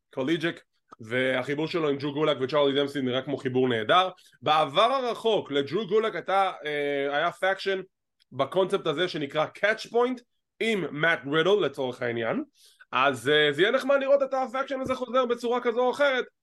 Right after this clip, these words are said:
ב-N X T, ואני ממש ממש מרוצה ממה שקורה עכשיו עם דרו גולק ב-N X T. ומכאן אנחנו נעבור לקארד המלא של The Great American Bash. בואו נראה מה יש לנו שמה.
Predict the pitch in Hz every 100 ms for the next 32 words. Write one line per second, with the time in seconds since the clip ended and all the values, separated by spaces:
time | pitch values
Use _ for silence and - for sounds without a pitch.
0 | _ - 156 220 214 208 254 226 208 220
1 | 226 220 208 190 208 196 190 - 170 170
2 | 165 151 147 135 127 139 127 120 113 110
3 | - - _ _ _ _ _ _ _ _
4 | _ _ _ _ _ _ _ _ _ _
5 | _ _ _ _ _ _ _ _ - 139
6 | 247 254 247 233 262 254 247 240 220 220
7 | 208 247 240 220 - 233 349 392 359 269
8 | 175 185 _ - 247 233 185 170 156 147
9 | 139 143 139 156 123 104 151 240 226 214
10 | 165 147 135 127